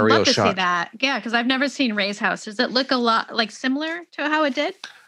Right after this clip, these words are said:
Speaker 1: No, it's been added on to quite a lot.
Speaker 2: Oh.
Speaker 1: And the owners do not like people pulling up and taking pictures in that
Speaker 2: Yeah, I
Speaker 1: area.
Speaker 2: get, yeah, I get it.
Speaker 1: They're very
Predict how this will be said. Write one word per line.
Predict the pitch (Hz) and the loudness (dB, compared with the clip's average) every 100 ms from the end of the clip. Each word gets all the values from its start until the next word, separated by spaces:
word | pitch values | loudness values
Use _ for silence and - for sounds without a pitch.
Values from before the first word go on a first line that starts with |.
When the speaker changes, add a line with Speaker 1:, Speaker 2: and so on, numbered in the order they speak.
| _ _ _ _ _ - | _ _ _ _ _ -6
Speaker 1:
No, | 135 127 120 | 0 4 4
it's | 120 | 2
been | - 120 | 0 0
added | 123 120 120 | 2 2 4
on | 113 110 | 2 0
to | - 110 107 | 2 2 0
quite | - 117 135 | 0 2 4
a | |
lot. | 143 104 120 - _ - | 4 4 2 -2 _ -20
Speaker 2:
Oh. | 196 202 185 185 190 - | -20 -18 -20 -20 -20 -4
Speaker 1:
And | 120 131 127 123 120 117 110 107 - - - _ _ _ _ _ _ _ _ - | 0 2 4 4 2 0 0 0 0 -4 -6 _ _ _ _ _ _ _ _ -6
the | 123 139 | 0 2
owners | 143 143 123 | 4 2 2
do | 123 | 2
not | 127 127 | 2 2
like | 120 113 | 2 0
people | - 110 101 | 0 0 -2
pulling | - 104 101 | 0 0 2
up | 95 90 - - | 0 -2 -8 -6
and | 85 87 80 | -4 -4 -2
taking | 104 - | -4 -4
pictures | - 90 - - | -6 -6 -4 -4
in | - | -4
that | 240 | 0
Speaker 2:
Yeah, | 233 | 0
I | - | 0
Speaker 1:
area. | - | -2
Speaker 2:
get, | - 156 - | -6 -12 -18
yeah, | 190 175 | -14 -8
I | 85 | -8
get | - - | -8 -6
it. | |
Speaker 1:
They're | 107 107 107 98 | -2 0 0 -2
very | 92 120 120 120 123 123 123 - | -4 0 2 4 4 2 0 -4